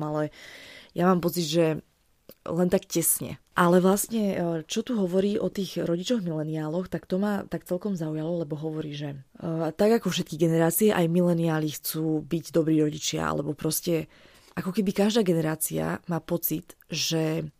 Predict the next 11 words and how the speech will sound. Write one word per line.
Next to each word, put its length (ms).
správne 720
rodičovstvo 880
je 160
niečo 320
iné. 480
Každá 320
generácia 480
má 80
nejakú 320
inú 220
predstavu. 480